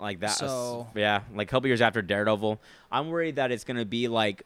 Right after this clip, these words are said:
Speaker 1: Eddie Brock for seventy percent of the movie,
Speaker 2: And then Venom.
Speaker 1: twenty percent of the movie is Venom, and then ten percent is credits.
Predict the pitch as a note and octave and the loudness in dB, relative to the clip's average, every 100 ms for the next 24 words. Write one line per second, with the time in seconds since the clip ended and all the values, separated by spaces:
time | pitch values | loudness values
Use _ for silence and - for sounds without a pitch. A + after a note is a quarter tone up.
0 | - B2+ C#3 B2 B2+ B2 - B2 G#2 - | -4 0 0 6 10 10 8 0 2 6
1 | C3+ C#3+ C#3 B2+ A#2+ A#2+ A2+ A2 G#2+ G2 | 6 4 -2 -4 -2 0 0 0 0 0
2 | G#2 G2+ - _ _ _ B2+ C3+ B2 A#2+ | -2 -4 -10 _ _ _ -14 -10 -10 -6
3 | C3+ D#3 E3+ A#2 D#3 D#3+ C#3 B2 A#2+ A2+ | 2 4 4 2 0 2 0 2 0 2
4 | A2+ F#2+ G#2+ G#2 G#2 - A2 G2+ A2 G2+ | 0 0 -2 0 -4 -6 -8 -4 -4 -4
5 | G2 F2+ - F2 C2+ - - | -6 -8 -8 -8 -8 -14 -16